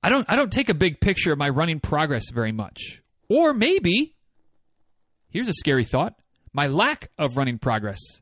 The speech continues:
very much. I look at where I've been in the last couple of weeks. I look at maybe the last month or two, make sure that I'm, you know,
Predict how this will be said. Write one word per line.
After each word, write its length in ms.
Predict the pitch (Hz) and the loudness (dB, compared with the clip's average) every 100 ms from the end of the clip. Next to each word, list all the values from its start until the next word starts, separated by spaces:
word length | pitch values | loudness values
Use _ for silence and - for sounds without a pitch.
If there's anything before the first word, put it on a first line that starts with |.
| _ _ - | _ _ -10
very 180 | 117 104 | -6 -4
much. 420 | 104 - - - _ _ _ _ _ _ _ _ _ _ _ _ _ _ _ _ - _ _ _ | -6 -14 -20 -20 _ _ _ _ _ _ _ _ _ _ _ _ _ _ _ _ -20 _ _ _
I 100 | 139 | 0
look 180 | 151 190 | 2 2
at 80 | 170 | 4
where 120 | 202 | 4
I've 160 | 190 156 | 4 2
been 140 | 180 | 2
in 80 | 196 | 2
the 80 | 180 | 2
last 300 | 165 180 - | 2 0 -2
couple 220 | 185 208 | 0 0
of 40 | |
weeks. 240 | 156 208 147 | 0 0 -2
I 60 | |
look 200 | 135 156 | -2 0
at 120 | - | -2
maybe 160 | 156 160 | -2 -2
the 80 | 175 | 0
last 260 | 156 180 | 0 -2
month 240 | 147 160 160 | 0 0 0
or 60 | |
two, 280 | 143 147 151 - _ _ - | 0 0 0 -6 _ _ -4
make 160 | 143 156 | -2 0
sure 180 | 175 | 2
that 140 | 165 165 | 2 2
I'm, 220 | 175 165 | 0 -6
you 120 | - 139 | -6 -2
know, 180 | 156 | -2